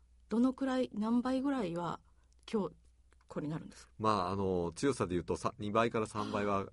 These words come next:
Speaker 2: ええ、地震に対して強くなります。
Speaker 1: その
Speaker 2: たった二パーセントか三パーセントの空気で。
Speaker 1: へえ。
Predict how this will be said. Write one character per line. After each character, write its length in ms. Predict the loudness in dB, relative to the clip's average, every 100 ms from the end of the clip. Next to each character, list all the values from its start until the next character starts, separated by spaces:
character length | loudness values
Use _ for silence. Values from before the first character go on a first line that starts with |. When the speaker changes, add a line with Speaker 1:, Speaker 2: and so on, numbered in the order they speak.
| -4
Speaker 2:
え 600 | -2 0 0 -2 -2 -4
え、 60 | -10 -18 -20 -8
地 160 | -6
震 120 | -4
に 60 | -4
対 140 | -6
し 20 | -8
て 60 |
強 160 | -8 -8
く 80 | -8
な 80 | -14
り 60 |
ま 80 | -18
す。 140 | -20 -16
Speaker 1:
そ 120 | -2 2
の 200 | 2 0 -12 _
Speaker 2:
た 80 | -12
っ 60 | -4
た 120 | 0
二 120 | 0
パ 180 | 2 2
ー 20 | 2
セ 100 | -2
ン 40 |
ト 100 | -4
か 120 | -6
三 120 | -4 -2 0
パ 60 | 0
ー 20 |
セ 60 | -2
ン 40 |
ト 60 | -6
の 60 | -8
空 180 | -10
気 100 | -10
で。 60 | -10
Speaker 1:
へ 40 |
え。 40 | -12